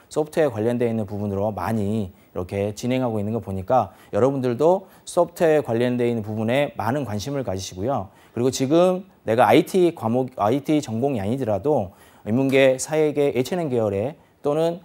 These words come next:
그러한 기술력들을 가지고 계시는 분들이면 소프트웨어 관련된 부분, 부분으로 많이 공부를 하시다가 아니면은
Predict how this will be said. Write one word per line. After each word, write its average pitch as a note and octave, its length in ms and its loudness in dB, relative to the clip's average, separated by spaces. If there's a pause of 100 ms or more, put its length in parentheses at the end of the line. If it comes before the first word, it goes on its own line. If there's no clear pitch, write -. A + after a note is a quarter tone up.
그러한 C3 400 4
기술력들을 D3+ 560 -2
가지고 A2+ 340 -4
계시는 A2+ 360 -4
분들이면 A2 720 -4 (200)
소프트웨어 F#3 400 0
관련된 A2 460 -2
부분, G#2+ 340 -6
부분으로 A2 560 -2 (140)
많이 G#2 580 -2 (440)
공부를 A#2+ 340 0
하시다가 A2+ 340 0
아니면은 G#2 500 -4